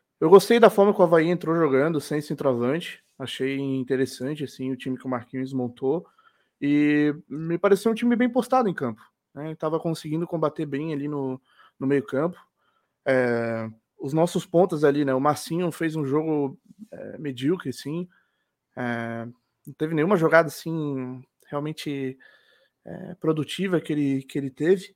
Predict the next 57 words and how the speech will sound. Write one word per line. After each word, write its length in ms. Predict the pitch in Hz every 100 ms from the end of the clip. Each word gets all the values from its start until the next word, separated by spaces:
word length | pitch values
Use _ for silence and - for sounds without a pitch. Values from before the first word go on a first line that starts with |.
| -
mas 140 | 143
eu 60 | 151
achei 220 | 151 165
t-, 200 | 175 180
também 220 | - 160
que 60 | 175
ele 80 | 160
tava 160 | 165
jogando 240 | 160 160 170
bem 140 | 156
sozinho 380 | 202 160 135 160
ali 100 | 156
na 120 | 156
ponta 240 | 147 147 147
direita, 420 | 135 123 147 _ _ _ _ -
uma 60 |
coisa 200 | - 131
que 80 | -
eu, 340 | 127 123 120 - _ _ _
que 80 | -
eu 40 |
notei 300 | 135 127 139
ali, 160 | 131 131
que 140 | 131
geralmente 460 | 135 135 131 135 143
é 60 | 135
um, 160 | 131
dois, 380 | 131 135 156 139
três 220 | 143 147
marcadores 420 | 143 135 139 139
em 40 | -
cima 160 | 143
dele, 320 | 131 135 151 143
não 80 |
tinha 220 | 135 151 139
ninguém 260 | 135 143
pra 120 | 156
ajudar, 300 | 147 143 143
porque 220 | 175 170 143
o 80 | 139
Thales 300 | 135 135 139
Olex 340 | 131 135 -
não 80 | 147
consegue 300 | 147 147 139
ajudar 260 | 139 139
ninguém, 360 | 151 170 151 240 _ _ _ _ _ -
né? 240 | 127 180 _ _ _ _
O 20 |
Thales 240 | - 131 131
Olex 260 | 131 127
é 40 | 135
um 20 |
jogador 500 | 135 131 135 131 123
mediano 520 | 135 170 147 143 170
demais, 600 | 139 123 123 151 - - -
assim, 360 | - 131 139
é 360 | 127 123 127 120